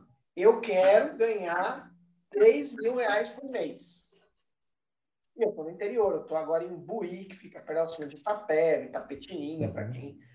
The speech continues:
Speaker 1: não conhece, em São Paulo. Então eu falei, "Eu quero ganhar três mil reais por mês. Então, o que eu preciso fazer pra ganhar três mil reais por mês?"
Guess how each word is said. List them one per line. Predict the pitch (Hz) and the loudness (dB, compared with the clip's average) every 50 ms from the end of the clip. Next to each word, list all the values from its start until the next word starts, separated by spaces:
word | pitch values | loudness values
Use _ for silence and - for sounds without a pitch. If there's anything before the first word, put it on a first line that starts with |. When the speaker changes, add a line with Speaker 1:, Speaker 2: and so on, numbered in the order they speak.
| _ _ _ - | _ _ _ -14
Speaker 1:
não | 156 | -6
conhece, | 160 - 180 165 165 165 - - | -2 2 2 2 2 0 -4 -6
em | |
São | - - 208 196 190 196 | -4 -2 -2 -2 -2 -2
Paulo. | - - - - - - - - - - - _ _ _ _ _ _ _ _ _ - - _ _ _ _ _ _ _ _ | -4 -4 -4 -4 -6 -12 -20 -20 -20 -20 -20 _ _ _ _ _ _ _ _ _ -20 -20 _ _ _ _ _ _ _ _
Então | - 214 214 | 4 4 6
eu | 220 | 6
falei, | 220 277 214 185 | 6 6 6 4
"Eu | 185 185 | 4 6
quero | - 233 220 214 | 6 6 8 8
ganhar | 240 233 233 240 | 8 6 6 4
três | 233 240 247 262 247 226 | 4 2 0 0 0 -2
mil | 240 247 | -2 0
reais | 254 247 240 233 233 240 | 0 2 0 0 -2 -4
por | - 269 269 | -6 -8 -6
mês. | 254 214 160 151 147 | -4 -2 -2 -2 -4
Então, | 175 202 202 - 220 226 233 277 302 - - - _ _ | -6 -8 0 2 4 4 4 4 0 -4 -12 -16 _ _
o | - - | -20 -4
que | - 302 | 0 2
eu | 320 320 | 2 2
preciso | - - - 285 262 247 | 0 -2 -6 -4 2 6
fazer | 254 240 220 220 247 247 | 6 6 8 8 6 8
pra | 247 247 | 6 6
ganhar | 233 240 233 233 233 233 | 6 6 4 4 2 2
três | - 226 220 214 208 202 | 2 4 4 4 2 0
mil | 196 196 196 | -2 -2 0
reais | 190 180 165 165 160 | 0 0 0 -2 -4
por | - 165 156 | -6 -6 -6
mês?" | 151 127 131 - - - - - - | -6 -6 -8 -10 -14 -18 -20 -20 -20